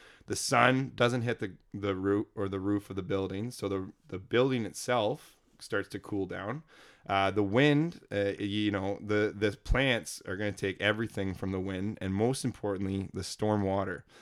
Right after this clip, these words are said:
So in Toronto, and you can see it in a lot of municipalities as well, there's a lot of flooding going on. When a rain happens,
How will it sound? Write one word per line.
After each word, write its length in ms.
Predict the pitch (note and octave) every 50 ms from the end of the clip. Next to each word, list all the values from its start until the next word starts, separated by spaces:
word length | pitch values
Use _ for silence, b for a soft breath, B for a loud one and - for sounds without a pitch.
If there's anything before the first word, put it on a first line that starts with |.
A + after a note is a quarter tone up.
| B B B
So 180 | B - A2+ A2
in 80 | G#2
Toronto, 720 | G2 - - A2+ A#2 B2 C3 C3 A#2+ G2 F#2+ G#2 C3+ D#3 - -
and 240 | - F#3 F3+ G2+ G2+
you 100 | G2+ G2
can 140 | G2 G2+ F#2+
see 220 | - - F3 D#4
it 60 | D3
in 200 | A#2+ G2+ G2+ F#2+
a 80 | G2 F#2+
lot 180 | G2 G2+ G#2+ G#2+
of 60 | G2+
municipalities 600 | G2+ G2+ - - - G2 F#2+ G2 G2+ F#2+ - F2+
as 60 | F2+
well, 360 | F#2+ G#2+ G#2+ G#2 G#2+ G#2 b b b b b _
there's 140 | - G2+ G2+
a 60 | G#2
lot 160 | G#2 A2 G#2+
of 80 | G2+ -
flooding 300 | - A#2 A2+ A2+ A2 G2+
going 220 | F#2+ F#2+ F#2 F#2
on. 160 | F2+ F2+ F#2+
When 100 | G2+ F#2+
a 60 | F#2+ F#2+
rain 240 | G2+ A2 A2 G#2+
happens, 580 | G#2 G#2 G2 G2 - - G#2+ G#2 G#2 G2+ F#2+